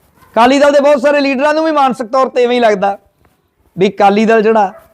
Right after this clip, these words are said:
ਇਹ ਤਾਂ ਬਾਦਲਾਂ ਦੀ ਜਾਇਦਾਦ ਆ। <laughs> ਤੁਹਾਨੂੰ ਕੀ ਲੱਗਦਾ ਹੈ ਕਿ ਕੋਈ ਪਾਰਟੀ ਕਿਸੇ ਇੱਕ ਟੱਬਰ ਦੀ ਜਾਇਦਾਦ ਹੋ ਸਕਦੀ ਹੈ, ਮਲਕੀਅਤ ਹੋ ਸਕਦੀ ਹੈ? ਪਰ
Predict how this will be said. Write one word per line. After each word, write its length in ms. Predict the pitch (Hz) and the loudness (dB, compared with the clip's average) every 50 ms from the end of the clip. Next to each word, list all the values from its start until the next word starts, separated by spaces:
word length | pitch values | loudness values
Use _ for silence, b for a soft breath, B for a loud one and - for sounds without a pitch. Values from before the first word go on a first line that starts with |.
| _ _ _ _ _ - | _ _ _ _ _ -4
ਇਹ 160 | 185 185 190 | -2 0 0
ਤਾਂ 120 | 196 196 185 | 0 -2 -2
ਬਾਦਲਾਂ 340 | 175 175 175 156 170 165 165 | 0 0 0 0 0 -2 -2
ਦੀ 80 | 160 | -2
ਜਾਇਦਾਦ 400 | 151 170 175 175 175 196 196 185 | -2 0 0 0 0 0 -2 -2
ਆ। 60 | 190 | -4
<laughs> 840 | 208 202 _ _ _ _ _ _ _ _ _ - - 226 - - - - - B B B B B B B | -10 -12 _ _ _ _ _ _ _ _ _ -4 -4 -4 -2 -2 -4 -6 -8 B B B B B B B
ਤੁਹਾਨੂੰ 280 | - - 254 269 285 339 | -2 0 2 2 2 2
ਕੀ 100 | - 294 | 2 2
ਲੱਗਦਾ 360 | 294 269 247 226 196 185 143 | 2 2 2 2 0 0 -2
ਹੈ 100 | 131 135 _ _ _ _ _ _ _ _ _ _ _ - | -4 -6 _ _ _ _ _ _ _ _ _ _ _ -6
ਕਿ 280 | 196 214 233 240 233 | -4 -2 -2 -2 -4
ਕੋਈ 240 | 226 226 - 214 214 | -4 -2 -2 0 0
ਪਾਰਟੀ 480 | 180 - 175 160 160 160 - - 226 190 | 0 0 0 0 0 0 -2 -4 -6 -4
ਕਿਸੇ 260 | - 190 - - 185 | -6 -6 -2 -2 -4
ਇੱਕ 120 | 180 - | -4 -4
ਟੱਬਰ 320 | 151 - 165 143 135 160 160 | -6 -4 -4 -2 -2 -4 -2
ਦੀ 120 | 156 180 | -2 -2
ਜਾਇਦਾਦ 360 | 156 165 156 147 151 160 165 | -2 0 0 0 0 0 0
ਹੋ 60 | 180 160 | -2 -4
ਸਕਦੀ 420 | - - 139 123 143 160 180 185 | -4 -8 -12 -10 -8 -10 -10 -10
ਹੈ, 60 | 180 _ _ _ _ _ _ _ _ - 175 | -12 _ _ _ _ _ _ _ _ -4 -2
ਮਲਕੀਅਤ 520 | 165 175 175 180 175 - 208 202 196 - | 0 0 0 0 0 0 0 0 0 0
ਹੋ 160 | 190 165 175 | 0 -2 -2
ਸਕਦੀ 400 | 151 - - 151 160 165 180 180 | -2 -4 -8 -8 -6 -6 -8 -8
ਹੈ? 40 | 185 - b b b b b b b | -10 -12 b b b b b b b
ਪਰ 260 | - 214 220 196 151 | 0 2 2 2 0